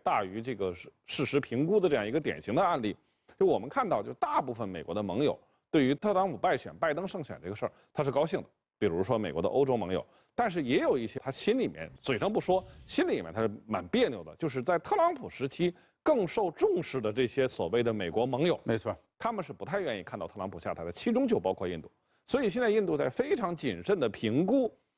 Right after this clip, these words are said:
Speaker 1: 拜登上台以后，美国对印政策会不会有什么变化。这个事儿说来也很好笑，因为真正在嘴上重视印度的是美国的民主党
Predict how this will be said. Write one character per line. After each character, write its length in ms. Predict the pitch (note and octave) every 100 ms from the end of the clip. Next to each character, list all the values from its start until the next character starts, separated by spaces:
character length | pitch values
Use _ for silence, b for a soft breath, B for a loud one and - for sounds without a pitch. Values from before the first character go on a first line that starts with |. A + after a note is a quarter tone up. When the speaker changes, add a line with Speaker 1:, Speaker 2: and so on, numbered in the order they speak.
| _
Speaker 1:
拜 220 | - E3
登 180 | C#3+ F3
上 180 | E3 B2+
台 160 | G2+ G#2+
以 120 | D#2+
后， 240 | - G2
美 160 | F2+ F2
国 160 | - G#2+
对 140 | C3
印 120 | A#2
政 140 | A2 G#2
策 100 | G2+
会 160 | -
不 100 | F#2
会 100 | G2
有 60 | D2+
什 100 | E2+
么 100 | A2+
变 180 | D3 F#2+
化。 160 | F2 - b b
这 140 | - E4+
个 80 | E4
事 120 | D#3+
儿 40 |
说 160 | - G3
来 100 | F3+
也 60 |
很 160 | B2+ C3+
好 180 | D#3 -
笑， 280 | - E3 -
因 160 | F#3+
为 180 | F4+ E4+ - b b b -
真 260 | E4 F4
正 180 | E4 B3+
在 160 | F3 C#3
嘴 320 | - D3+ -
上 200 | D3 F#3
重 200 | C#4+ E3+
视 200 | D3+ D3+
印 180 | F#3 A2
度 80 |
的 100 | F2
是 120 | E2+ G#2+
美 160 | D#2
国 100 | D#2
的 80 | A#2
民 160 | G2 A#2+
主 80 |
党 100 | -